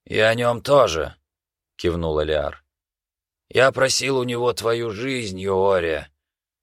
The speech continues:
потому что ему не было до тебя никакого дела. Он с самого начала знал, где ты,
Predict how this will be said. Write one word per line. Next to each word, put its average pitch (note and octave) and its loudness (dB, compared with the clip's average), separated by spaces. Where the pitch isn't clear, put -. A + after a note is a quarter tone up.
потому G#2+ -4
что G#2 -6
ему G#2+ -6
не A#2+ -2
было G#2 -2
до G2+ -4
тебя G#2+ -4
никакого G#2 -4
дела. G#2 0
Он B2+ 4
с - -2
самого C#3 6
начала C#3+ 4
знал, A2 -2
где F#2 0
ты, C#2+ -10